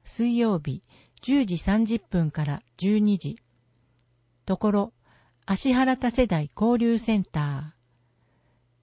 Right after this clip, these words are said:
対象、市内在住、在勤、在学者。定員、先着二十人。内容、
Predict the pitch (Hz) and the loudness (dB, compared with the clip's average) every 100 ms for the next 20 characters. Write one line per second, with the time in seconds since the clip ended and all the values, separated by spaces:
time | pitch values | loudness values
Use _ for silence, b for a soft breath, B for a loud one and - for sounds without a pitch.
0 | _ - 208 220 - 208 190 196 - _ | _ -4 -2 -2 0 0 0 -2 -10 _
1 | _ _ - - 277 240 180 135 170 190 | _ _ -16 -2 2 4 4 2 2 2
2 | 180 180 180 - _ _ - 190 208 190 | 0 0 -2 -2 _ _ -4 0 0 -2
3 | - 185 185 208 _ _ 202 220 226 208 | -4 -2 -2 -6 _ _ 0 2 2 0
4 | - - 147 _ _ _ _ _ _ _ | -4 -8 -8 _ _ _ _ _ _ _
5 | _ _ _ _ _ _ - 226 233 220 | _ _ _ _ _ _ -2 2 2 2
6 | 208 202 202 _ _ _ - 254 262 254 | 2 0 -6 _ _ _ -2 0 0 0
7 | 247 233 220 202 226 202 147 135 147 _ | 0 2 2 2 2 2 0 -4 -8 _
8 | _ _ _ _ _ _ _ _ _ _ | _ _ _ _ _ _ _ _ _ _
9 | _ 190 214 233 220 208 202 | _ 0 2 2 2 2 0